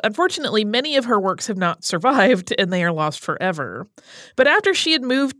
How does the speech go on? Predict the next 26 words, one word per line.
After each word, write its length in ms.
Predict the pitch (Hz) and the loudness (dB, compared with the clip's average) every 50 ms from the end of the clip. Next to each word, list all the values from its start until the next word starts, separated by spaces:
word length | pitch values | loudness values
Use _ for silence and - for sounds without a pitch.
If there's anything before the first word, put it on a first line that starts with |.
| _ _ - | _ _ -2
to 120 | - 220 | 0 0
Rome, 540 | 190 196 196 185 175 175 170 170 160 165 156 | 2 4 4 4 4 4 2 0 -2 -4 -6
she 220 | - - - 277 | -4 -2 0 2
also 240 | 302 339 403 - 415 | 2 2 4 2 0
traveled 500 | - - - - 220 240 233 254 233 196 | 0 2 2 2 4 4 4 4 4 4
back 180 | 202 196 196 - | 2 0 0 0
and 140 | 196 180 | -4 -4
forth 240 | 170 - 214 202 202 208 | 0 0 0 0 0 -2
to 120 | - 226 | -8 -8
the 100 | 185 202 | -8 -6
United 380 | 202 202 185 180 175 170 151 - | -4 -2 -2 -2 -2 -2 -4 -2
States 320 | - 285 277 254 - - | -2 -2 -2 -2 -4 -4
pretty 200 | - - 185 180 | -2 -2 -2 -2
frequently 680 | 170 - 185 190 175 175 127 151 170 170 170 165 147 - - - - - _ | -4 -4 -8 -6 -6 -8 -8 -6 -4 -4 -4 -4 -8 -10 -16 -20 -20 -14 _
to 140 | - 262 247 | -4 -2 -2
showcase 560 | - - 294 294 311 - 302 269 247 202 - | 0 2 2 2 2 2 0 0 0 -2 -4
and 180 | - 202 202 | -6 -6 -6
sell 340 | - - 233 208 208 208 214 202 | -2 0 2 2 4 2 2 2
her 180 | 196 185 180 | 0 0 0
original 440 | 170 175 262 339 349 349 269 233 202 | 2 2 2 2 2 2 2 2 2
works 380 | 180 185 180 175 175 - - - - | 2 2 2 0 0 -2 -6 -4 -2
as 120 | 202 196 | -4 -2
well 200 | 208 226 220 214 | 0 0 0 0
as 120 | 196 180 - | 0 -2 -2
plaster 440 | - - 160 160 156 - - 147 | -4 -4 -2 -2 -2 -4 -8 -10
copies. 840 | 139 - 170 165 160 - 147 - - - - - - - - - | -6 -4 -4 -4 -4 -6 -10 -12 -12 -14 -14 -14 -14 -14 -16 -18